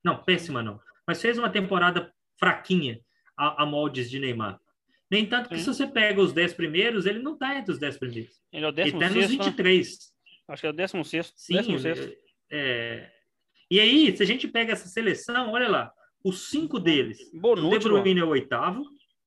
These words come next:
Speaker 2: Bonucci, Luan. Bonucci tá aqui, Chiellini.
Speaker 1: Pois é. Não, e aí a gente pega os do, os do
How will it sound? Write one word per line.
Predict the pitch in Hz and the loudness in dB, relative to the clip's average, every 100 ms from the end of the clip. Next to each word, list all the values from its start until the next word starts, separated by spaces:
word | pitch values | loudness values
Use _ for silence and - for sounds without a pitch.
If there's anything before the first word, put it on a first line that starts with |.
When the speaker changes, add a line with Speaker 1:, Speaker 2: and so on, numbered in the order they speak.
| _ _ _ _ _ _ _ | _ _ _ _ _ _ _
Speaker 2:
Bonucci, | 151 160 190 156 240 190 | -10 -4 -2 -2 -6 -8
Luan. | 127 123 _ _ 214 180 - _ _ | -8 -10 _ _ -18 -18 -18 _ _
Bonucci | - 151 165 185 214 | -12 -6 -4 -4 -6
tá | 180 | -8
aqui, | - 170 - | -6 -10 -4
Chiellini. | 190 147 139 190 165 127 _ _ _ _ _ _ _ _ _ - | -4 -2 -2 -4 -6 -8 _ _ _ _ _ _ _ _ _ -10
Speaker 1:
Pois | 240 165 | -8 -2
é. | 202 220 - - | -2 -2 -6 -6
Não, | 247 | -2
e | 247 | 0
aí | 247 254 | 2 0
a | |
gente | 247 240 | -2 -4
pega | 254 247 | -4 -2
os | 233 | -2
do, | 190 226 196 143 131 175 | -2 0 0 0 -4 -10
os | 160 151 | -8 -2
do | 208 185 135 120 | 2 2 0 -4